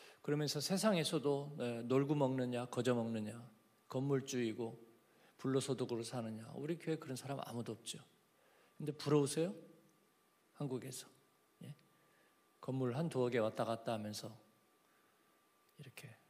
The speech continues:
새 받아 먹고 사는 사람 부러우세요? 그래서 일 년에 한 삼분의 일은 어떻게 여행을 갈까? 아, 주중 내내 골프장 부킹하면서 사는 사람들 부러우세요? 예.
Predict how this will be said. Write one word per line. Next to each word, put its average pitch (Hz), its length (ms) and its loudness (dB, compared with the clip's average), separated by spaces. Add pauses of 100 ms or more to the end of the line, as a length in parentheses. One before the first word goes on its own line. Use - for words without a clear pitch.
(120)
새 - 160 -2
받아 151 240 4
먹고 120 260 -4
사는 123 240 -4
사람 110 220 -6
부러우세요? 131 560 -2 (1500)
그래서 117 320 -4
일 123 120 0
년에 117 180 0
한 113 360 -6 (240)
삼분의 151 480 2
일은 113 220 0
어떻게 107 260 -2
여행을 110 300 -2
갈까? 113 500 -10 (460)
아, - 200 -10
주중 131 360 -2
내내 123 580 2 (600)
골프장 120 500 0
부킹하면서 113 640 -4
사는 117 240 -6
사람들 110 320 -12
부러우세요? 135 560 -2 (2000)
예. - 60 -14